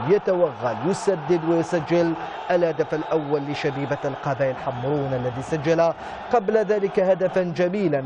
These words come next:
في مرمى نصر حسين داي، منح ثلاث نقاط للشبيبة آنذاك، اليوم أيضاً يمنح ثلاث نقاط في دربي غالي وصعب أمام المولودية البجوية. هكذا كانت التمريرة في العمق، هكذا توغل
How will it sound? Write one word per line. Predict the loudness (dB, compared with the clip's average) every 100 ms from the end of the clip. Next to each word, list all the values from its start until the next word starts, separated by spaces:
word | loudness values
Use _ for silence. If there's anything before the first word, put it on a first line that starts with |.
| -2
في | 2
مرمى | 2 0 -2 -2 -2
نصر | -2 -4
حسين | -4 -4 -2 4
داي، | 6 4 2 -10 -10 -2
منح | -2 0 -4 -6
ثلاث | -2 -2 -2 -4
نقاط | -4 0 2 2 0 -6
للشبيبة | -4 -2 0 0 0
آنذاك، | 0 0 2 2 2 -2 -12 -6 -2
اليوم | 2 2 0 0
أيضاً | -2 2 0
يمنح | 0 -2 -2 -2 -4
ثلاث | -6 -2 -2 0
نقاط | -6 0 0 0 -2
في | -2
دربي | 0 0 -2
غالي | 2 2 2 0 -2 -6 -16 -4
وصعب | -2 0 -2 -2 -6 -4
أمام | -2 0 0
المولودية | -2 -2 -4 -2 -4
البجوية. | -2 -2 0 2 0 0 -12 0
هكذا | 4 4 4 0 0
كانت | 0 0 2 0
التمريرة | -4 -2 0 2 2 2 2 0
في |
العمق، | 0 0 0 -2 -8 -16 -20 -2
هكذا | 2 2 2 2 2
توغل | 4 2 4 2 4 4 2